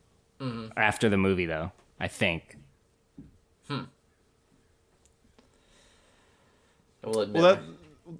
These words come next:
Speaker 3: that makes it kind of interesting, and, like, if you think of Spider-Man as, like, a, like, um,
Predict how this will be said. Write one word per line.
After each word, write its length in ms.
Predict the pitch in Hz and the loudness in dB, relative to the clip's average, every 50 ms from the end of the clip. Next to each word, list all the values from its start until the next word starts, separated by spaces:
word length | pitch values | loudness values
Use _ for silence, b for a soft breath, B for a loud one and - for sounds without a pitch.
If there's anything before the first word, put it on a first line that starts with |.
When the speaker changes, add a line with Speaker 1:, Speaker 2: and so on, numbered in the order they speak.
| - _ _ _ _ _ - | -20 _ _ _ _ _ 0
Speaker 3:
that 160 | 143 143 160 | 2 4 4
makes 220 | 190 208 208 208 - | 4 2 0 2 2
it 160 | 202 175 - | 2 2 2
kind 160 | - 170 165 | -2 -2 -2
of 100 | 156 131 | -2 0
interesting, 640 | 135 139 143 147 156 147 - 165 160 156 160 165 156 | -2 -2 0 -2 -2 -2 -2 -2 -2 0 -2 -2 -4
and, 180 | 151 139 135 131 | -4 -4 -4 -2
like, 220 | 131 123 120 110 | -2 -4 -4 -4
if 60 | 117 | -6
you 60 | 123 | -8
think 220 | 127 - 135 127 123 | -6 -6 -6 -4 -4
of 80 | 127 117 | -4 -6
Spider-Man 640 | - - 135 123 123 131 127 127 127 127 123 120 120 | -2 0 0 2 2 0 -2 0 0 0 -2 -2 -2
as, 140 | 120 117 107 | -4 -4 -2
like, 200 | 120 120 117 - | -4 -4 -2 -4
a, 180 | 117 113 110 - - - | -4 -4 -6 -8 -12 -10
like, 260 | 131 120 113 117 - | -8 -8 -8 -6 -6
um, 320 | 117 110 110 107 104 101 | -6 -6 -6 -8 -10 -12